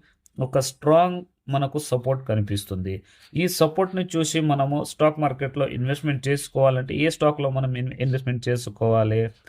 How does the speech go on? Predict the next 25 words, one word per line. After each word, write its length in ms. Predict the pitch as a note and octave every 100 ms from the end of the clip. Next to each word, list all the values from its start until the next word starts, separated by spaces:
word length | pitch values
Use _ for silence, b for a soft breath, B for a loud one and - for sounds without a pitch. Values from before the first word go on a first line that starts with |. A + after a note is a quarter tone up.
| b _ _ _ -
చూడండి 300 | D#3 E3 D#3+
ఫ్రెండ్స్, 320 | D3+ D#3 D#3 _ _ _ _ _
ఇప్పుడు 260 | D3+ D3+ F#3+ F#3+
దీపావళిలో 760 | C#3 F3 F3+ F#3+ F#3+ F#3+ F3+ F#3
మనకు 420 | F#3 E3 D#3 D#3 E3 E3+
ఈ 100 | D3 E3+
దీపావళి 460 | D#3+ F3+ E3+ D#3+ D#3
నుంచి 280 | D3 D3+ E3
వచ్చే 280 | - D3 F#3
దీపావళి 600 | D#3+ E3 E3 D#3 D3+ D3 C3
వరకల్లా 520 | C3 C#3+ C3 C#3 D3
మనకు 320 | D3+ C#3 C3+ C3+
ఒక 180 | C3+
స్టాక్, 420 | B2+ - C#3 D3+ - - - B -
మంచి 300 | C3+ D3+ F3
స్టాక్ 300 | D#3 E3+ E3
అనేది 320 | D#3 D3 C#3 C#3
మనకు 480 | C3+ C3 B2 _ C#3 D3+ _
ఇన్వెస్ట్‌మెంట్ 440 | C3 C3 D3 C#3+ B2+
చేసుకోవడానికి 680 | C3+ C3 B2+ B2 B2 B2 -
ఆపర్చునిటీ 640 | A#2 A2 D3 D3 C#3+ C3 C3
ఇస్తుంది. 400 | A#2+ - C#3 C#3+
ఆ 100 | C#3+ A#2
స్టాక్ 360 | - C3 C3+
పేరు 280 | C3+ D3 D3+